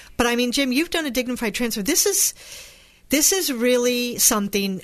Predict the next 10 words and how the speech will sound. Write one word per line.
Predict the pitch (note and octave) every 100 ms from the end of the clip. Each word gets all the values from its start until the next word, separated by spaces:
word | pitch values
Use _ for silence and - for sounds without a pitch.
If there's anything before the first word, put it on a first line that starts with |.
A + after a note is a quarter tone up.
| - _ _ _
this | G#3+ C4 -
has | B3 G#3
to | F#3+
change. | - D3 E3 - - _
You | G3+
know, | G3+ E3+ - - -
they | A#3 D4+
left | C4+ B3+ C#4 - -
them | G3+ F3+ F3+ F3 _ _
behind. | G3+ F3+ F#3 D3+ - -